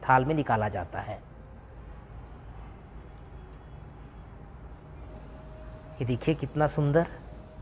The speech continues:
ये पूरा पकने के बाद का scene है। नेपाल की माताएं यहाँ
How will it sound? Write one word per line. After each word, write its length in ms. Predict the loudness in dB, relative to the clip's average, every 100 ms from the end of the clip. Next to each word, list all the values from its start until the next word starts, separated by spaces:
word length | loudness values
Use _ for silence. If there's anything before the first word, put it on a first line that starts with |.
| -12 -14 -16 -14 -14 -12 -12 -10 0
ये 80 | 0
पूरा 240 | 8 8
पकने 380 | 8 4 4 2
के 160 | 4 6
बाद 260 | 8 6
का 140 | 2 -2
scene 300 | 2 0 2
है। 280 | 2 0 -4 -14 -14 -12 -12 -10 -12 -12 -12 -12 -12 -12 -12 -12 2
नेपाल 400 | 10 12 12 12
की 160 | 12 6
माताएं 400 | 6 8 8 8
यहाँ 260 | 6 2